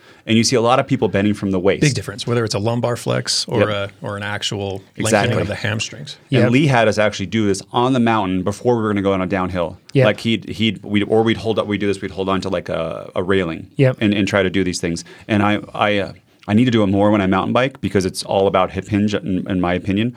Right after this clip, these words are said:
Speaker 3: Yep.
Speaker 1: Um, but
Speaker 2: So much.
Speaker 1: right before it, like, do that, and you start to bend then from the hips rather than from the waist or from lu-, your upper lumbar,
Speaker 2: And this
Speaker 1: which
Speaker 2: is exactly what I
Speaker 1: happens.
Speaker 2: was talking about. While I, while I don't apply dynamic workouts to, to bike workouts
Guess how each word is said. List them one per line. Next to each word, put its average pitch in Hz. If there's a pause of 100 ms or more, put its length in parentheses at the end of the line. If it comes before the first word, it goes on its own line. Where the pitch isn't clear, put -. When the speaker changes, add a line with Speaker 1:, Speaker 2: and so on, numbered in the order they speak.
Speaker 3:
Yep. 123
Speaker 1:
Um, 87 (300)
but -
Speaker 2:
So 123
much. 107
Speaker 1:
right 110
before 113
it, -
like, 92
do 107
that, 107
and 92 (200)
you 107
start 113
to 104
bend 110
then 95
from 87
the 87
hips 131
rather 92
than 87
from 90
the 87
waist 120
or 104
from 92
lu-, 92
your 101
upper 101
lumbar, 92
Speaker 2:
And -
this -
Speaker 1:
which 131
Speaker 2:
is 127
exactly 120
what 123
I -
Speaker 1:
happens. 113
Speaker 2:
was 104
talking 120
about. 104
While 117
I, 117
while 117
I 113
don't 123
apply 117
dynamic 117
workouts 123
to, 110
to -
bike 113
workouts 143